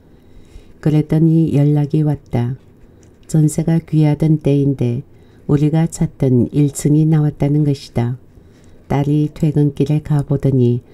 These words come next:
일 층이고 집이 넓다고 했다. 마침 층간소음으로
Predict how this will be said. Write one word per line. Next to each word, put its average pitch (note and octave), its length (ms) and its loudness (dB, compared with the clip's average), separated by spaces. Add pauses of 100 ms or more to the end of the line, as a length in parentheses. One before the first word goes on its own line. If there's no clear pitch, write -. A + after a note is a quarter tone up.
(280)
일 C#3+ 180 0
층이고 B2+ 680 0
집이 C3+ 500 0
넓다고 C#3+ 560 0
했다. B2+ 520 -4 (920)
마침 D#3 520 0
층간소음으로 D3+ 1080 0